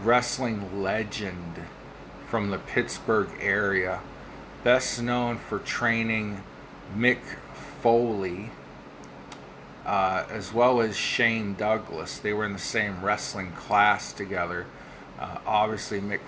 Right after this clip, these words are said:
Foley went on to bigger and better things than Shane Douglas, although Shane's, I always liked Shane Douglas, but I guess he was kind of a, a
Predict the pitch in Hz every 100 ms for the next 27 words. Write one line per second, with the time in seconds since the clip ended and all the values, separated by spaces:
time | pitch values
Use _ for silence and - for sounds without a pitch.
0 | - 110 110 107 101 98 92 - - -
1 | - - - - - - 107 104 107 104
2 | 87 104 92 80 107 104 101 104 92 101
3 | 101 98 - 107 101 98 - 92 85 -
4 | 101 98 90 101 107 95 98 90 - 98
5 | 98 - 117 120 120 113 - - - -
6 | - - - - - - 170 185 165 120
7 | 135 147 - - 139 135 139 143 143 139
8 | - - 104 95 - - - - - -
9 | 104 120 - 127 113 95 - 117 113 98
10 | - 95 87 85